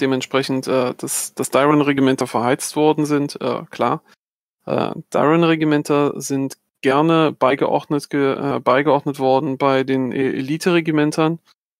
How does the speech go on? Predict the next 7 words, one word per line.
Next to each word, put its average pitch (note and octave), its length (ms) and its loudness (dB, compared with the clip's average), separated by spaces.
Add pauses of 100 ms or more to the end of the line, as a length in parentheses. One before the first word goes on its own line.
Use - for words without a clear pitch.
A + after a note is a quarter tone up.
(280)
Das - 180 -6
heißt, C3+ 300 2
äh, C3+ 160 2
Schwerter C3+ 400 2
des C#3 220 -4
Lichts, - 400 -6
ähm, C#3 640 -2